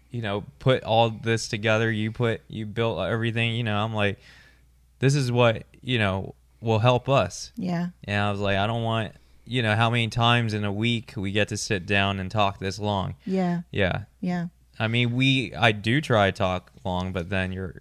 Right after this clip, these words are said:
Speaker 1: you know, it's hard.
Speaker 2: <laughs>
Speaker 1: Yeah.
Speaker 2: Well, you can't compete with the most <laughs> talkative person
Speaker 1: Y-,
Speaker 2: ever.
Speaker 1: yeah.
Speaker 2: <laughs> No, I appreciate that. You know, the, the commitment
Speaker 1: So,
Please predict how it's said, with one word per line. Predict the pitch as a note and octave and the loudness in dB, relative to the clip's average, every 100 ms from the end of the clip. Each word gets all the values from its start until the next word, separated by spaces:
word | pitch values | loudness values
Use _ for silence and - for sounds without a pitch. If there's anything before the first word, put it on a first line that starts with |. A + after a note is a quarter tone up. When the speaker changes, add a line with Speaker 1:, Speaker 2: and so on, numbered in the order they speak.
| - | -12
Speaker 1:
you | G#2 F#2+ | -8 -6
know, | F#2+ F#2 | -4 -6
it's | F2+ | -8
hard. | - G2+ - A2+ C3+ - | -4 -2 -2 -6 -12 -6
Speaker 2:
<laughs> | - - - - G3+ | -6 0 0 4 4
Speaker 1:
Yeah. | F#2 E2 - - - | 2 -2 -8 -16 -4
Speaker 2:
Well, | A#3+ | 0
you | B3 | 2
can't | C#4+ C4+ B3+ | 2 2 4
compete | B3+ B3+ D#4+ D4 - | 2 2 2 2 2
with | C4 B3+ | 0 2
the | B3 | 0
most | A3+ B3 D4 - - | 2 2 2 2 6
<laughs> | |
talkative | - C#4 - C#4+ C#4 | 8 8 8 4 4
person | - D4 - - G3 | 2 0 0 2 4
Speaker 1:
Y-, | G3 | 6
Speaker 2:
ever. | G#3+ C4+ - - | 6 6 4 2
Speaker 1:
yeah. | A2+ G#2 F2+ - E4 - - | 4 4 2 4 4 4 2
Speaker 2:
<laughs> | C4 - - - - C4 | 0 -4 -12 -14 -6 4
No, | D#4+ | 6
I | |
appreciate | D#4 - E4 C#4 A#3 | 6 6 4 6 6
that. | F#3+ F3 G#3 | 6 6 6
You | |
know, | A3+ A#3 | 4 4
the, | A3 | 4
the | G#3+ G#3+ | 4 2
commitment | - A3 A#3 | 0 4 10
Speaker 1:
So, | C#3+ C#3 C3+ | 12 12 10